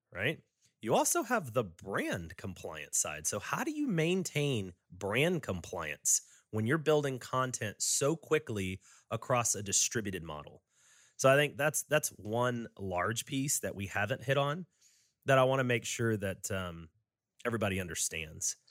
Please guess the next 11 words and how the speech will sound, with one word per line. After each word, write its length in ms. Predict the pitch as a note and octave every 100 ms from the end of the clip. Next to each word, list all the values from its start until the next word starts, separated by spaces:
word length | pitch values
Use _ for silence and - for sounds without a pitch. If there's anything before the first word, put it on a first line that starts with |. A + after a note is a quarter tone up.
| _ _ _ _
Um, 300 | A#2 G#2+ G2 -
the 120 | B2+
s-, 140 | A#2+ -
the 80 | C3+
second 420 | - G#3+ G#3+ C3
piece 240 | D#3 C3+
I 140 | - B2
would 160 | A#2
say 440 | G#2 A#2 G2+ G2 F#2 - _ _ _ _ _ _ _ - -
is 420 | C3+ A#2 G#2+ - - _ _ -
regulations 1120 | A#2+ E3+ G#3+ C#3+ A2 A#2+ F3+ F#3 F#3+ -